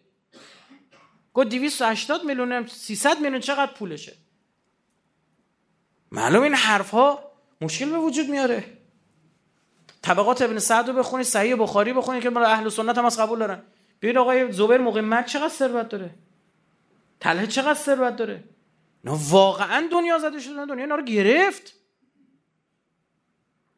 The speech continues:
میگه ثروت طلحه رو وقتی داشتن تقسیم می‌کردن، رو ورقه‌های طلا گذاشتن رو تنهٔ درخت تیکه تیکه می‌کردن، دستای اونا چیز زد، تاول زد.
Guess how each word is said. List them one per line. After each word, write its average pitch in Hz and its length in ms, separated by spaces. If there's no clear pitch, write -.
میگه 208 200
ثروت 302 560
طلحه 285 380
رو 311 60
وقتی 285 140
داشتن 269 220
تقسیم 254 320
می‌کردن، 262 260
رو 294 60
ورقه‌های 254 460
طلا 262 240
گذاشتن 269 220
رو 269 60
تنهٔ 247 260
درخت 254 300
تیکه 233 220
تیکه 247 300
می‌کردن، 240 520
دستای 269 640
اونا 359 340
چیز 349 320
زد، 254 240
تاول 269 420
زد. 240 160